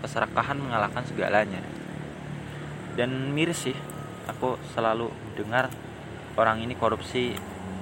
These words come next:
selain ada kesempatan untuk korupsi, mereka tuh kayak apa ya, merasa hebat lah dengan punya uang, punya harta, punya jabatan.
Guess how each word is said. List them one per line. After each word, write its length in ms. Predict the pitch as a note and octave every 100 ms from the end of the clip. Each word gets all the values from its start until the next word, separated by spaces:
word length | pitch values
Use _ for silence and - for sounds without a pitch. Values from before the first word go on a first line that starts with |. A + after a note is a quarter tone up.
| G2 - - - - - - - - F#2 - - - - -
selain 240 | - A#2 A2+
ada 160 | A#2+
kesempatan 560 | A2 - A2 A2 A2+ A2
untuk 160 | G#2+
korupsi, 480 | - G#2 - - D3+ - - - - - - - - - -
mereka 240 | A2 B2+
tuh 160 | C3 D3
kayak 320 | G#2+ G2 F#2 -
apa 200 | - -
ya, 140 | F#2 A#2+ - - - - - - - - - - - - -
merasa 320 | A2 A2 G#2 -
hebat 420 | - A2+ A#2+ B2+
lah 160 | B2+ C3+
dengan 320 | B2 G#2+ G2 G2 -
punya 240 | G#2+ G2
uang, 320 | G#2 A2 A2+
punya 240 | - G2+ G#2
harta, 320 | G#2+ G2+ G#2+
punya 320 | G#2 G2+ G2+
jabatan. 480 | F#2+ F#2 G2+ - A2+